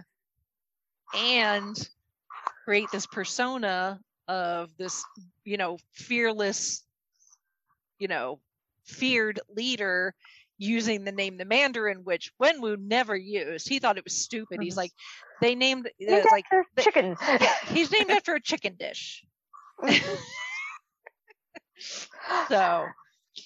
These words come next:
Speaker 1: uh, so
Speaker 2: And,
Speaker 1: that, no,
Speaker 2: um,
Speaker 1: that was
Speaker 2: F-
Speaker 1: all, uh, that was all, that was all Aldrich Killian's
Speaker 2: Mm-hmm.
Speaker 1: doing.
Speaker 2: And
Speaker 1: But it is actually the
Speaker 2: F four.
Speaker 1: Ten Rings that kidnapped Tony Stark in the first Iron Man.
Speaker 2: Gotcha. And F Y I,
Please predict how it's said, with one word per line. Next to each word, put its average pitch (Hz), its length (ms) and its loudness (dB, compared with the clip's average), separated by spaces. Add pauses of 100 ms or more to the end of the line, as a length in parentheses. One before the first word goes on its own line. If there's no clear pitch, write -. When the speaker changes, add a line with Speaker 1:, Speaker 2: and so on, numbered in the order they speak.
(240)
Speaker 1:
uh, 190 480 4
so 220 60 2
Speaker 2:
And, 220 80 2
Speaker 1:
that, 240 200 8
no, 240 80 8
Speaker 2:
um, 247 80 8
Speaker 1:
that 330 140 6
was 370 120 8
Speaker 2:
F- 330 60 10
Speaker 1:
all, 302 160 6
uh, 277 220 4
that 277 160 2
was 320 120 -4
all, 262 200 2
that 254 160 -2
was 254 120 -10
all 233 180 0
Aldrich 208 340 -6
Killian's 165 760 -10 (480)
Speaker 2:
Mm-hmm. 185 180 0
Speaker 1:
doing. 107 220 -8 (260)
Speaker 2:
And 196 160 8
Speaker 1:
But - 60 -2
it 240 220 2
is 294 200 6
actually 233 440 4
the - 20 -
Speaker 2:
F 233 60 2
four. 220 60 -6
Speaker 1:
Ten 214 220 -2
Rings 202 340 -2
that - 140 -8
kidnapped 190 380 -4
Tony 175 180 -6
Stark 175 320 -2
in 160 60 -10
the 147 80 -14 (160)
first 185 340 -4
Iron 110 300 -4
Man. 78 200 -10 (600)
Speaker 2:
Gotcha. - 340 0 (640)
And 196 200 6
F - 260 6
Y 196 140 4 (140)
I, 147 40 2